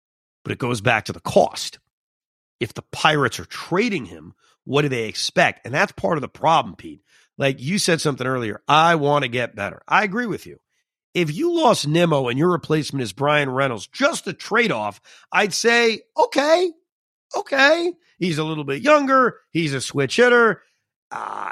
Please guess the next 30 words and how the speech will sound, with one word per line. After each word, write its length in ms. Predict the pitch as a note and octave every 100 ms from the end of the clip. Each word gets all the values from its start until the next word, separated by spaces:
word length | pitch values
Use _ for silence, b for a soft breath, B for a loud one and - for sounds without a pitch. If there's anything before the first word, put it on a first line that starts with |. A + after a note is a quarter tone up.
| -
I 140 | F3
look 220 | F#3+ F#3+ -
back 200 | F#3 F3+
at 80 |
what 140 | D#3+ E3
he 60 |
did 180 | D#3+ E3
in 80 | D3
twenty 260 | - E3 D3
twenty-one, 540 | - C#3+ B2+ G3 C4+
and 80 | A3
I 80 | F3+
say, 480 | - F#3 F3+ E3+ -
"That 120 | B3
guy 140 | A#3+ A3+
may 160 | A3
be 120 | A3+
better." 340 | A3+ D#4 F#3+ - _ _ _
The 80 | -
problem 400 | - D#4+ F4 C4+
is 120 | B3
you 60 | A#3
gotta 200 | D4+ C#4
trade 300 | E4+ F#4 A#3
for 280 | C#4 A3+
him. 80 | C3+ _ _ _ _ _ _ _ _
So 100 | -
you've 300 | C4+ A#3+ F3+
weakened 420 | A3 D#4+ F4+ C4
yourself 540 | A3 G#3 - F#3 F#3